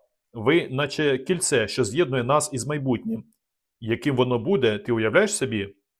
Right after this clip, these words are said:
"Ми не боїмося лісу", сказав Олег. "Ми знаємо гриби й дерева, ми вміємо полювати в степу". "Я боюся майбутнього, у якому володарює новий тип людини. Дік-мисливець.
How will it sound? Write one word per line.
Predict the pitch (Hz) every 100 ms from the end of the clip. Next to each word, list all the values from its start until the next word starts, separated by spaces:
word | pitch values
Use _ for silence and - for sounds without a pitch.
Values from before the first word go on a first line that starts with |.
| _ _ _ _ _ _ _ _ -
"Ми | 120 170
не | 123
боїмося | 131 131 175 - 196
лісу", | 139 104 110 101
сказав | - 117 110
Олег. | 110 113 104
"Ми | 123
знаємо | 110 139 170
гриби | 117 117 117
й | 160
дерева, | 160 139 123 110 - _ _
ми | 127 190
вміємо | 139 165 131 113
полювати | 120 107 139 -
в |
степу". | - 120 - 123 131 - _ _ _ _ _ _ _ _ _ _ _ _ _ _
"Я | 123 123
боюся | 131 160 151 123
майбутнього, | 113 107 160 180 123 120
у | 120
якому | 127 - 160
володарює | 123 127 120 135 170 139
новий | 123 165
тип | - 160 175
людини. | 147 120 101 92 _ _ _ -
Дік-мисливець. | 113 165 - 143 - 139 104 101 -